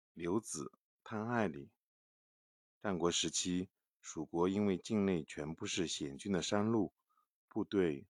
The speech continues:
很难通过，所以很少受到其他诸侯国的侵扰。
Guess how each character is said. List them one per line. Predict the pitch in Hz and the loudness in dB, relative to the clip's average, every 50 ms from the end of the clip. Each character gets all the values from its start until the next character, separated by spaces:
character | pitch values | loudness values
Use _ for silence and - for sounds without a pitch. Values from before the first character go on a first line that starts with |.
| _ | _
很 | _ - 73 69 | _ -12 -10 -10
难 | 69 69 73 78 | -8 -8 -8 -8
通 | - - 113 107 110 107 | -4 -2 -2 0 0 2
过， | - 113 85 - - _ _ _ _ _ _ _ _ _ | 2 2 2 0 -2 _ _ _ _ _ _ _ _ _
所 | - - 107 120 | -4 0 2 4
以 | 123 117 110 107 | 4 4 2 2
很 | 107 - 104 117 | 0 0 -2 -2
少 | 131 131 107 80 | 0 2 2 2
受 | 76 - 101 | 2 0 2
到 | 85 87 78 73 69 | 2 4 2 2 0
其 | - - 80 | -4 -10 -6
他 | 76 90 92 | -4 -4 -4
诸 | - - 113 113 | 0 -2 -4 0
侯 | 98 95 87 | 2 0 0
国 | 82 - 85 | 2 2 0
的 | 85 80 | 0 0
侵 | - - 78 76 80 98 | 0 -4 -4 -2 -2 0
扰。 | 95 80 64 - | 2 2 0 -2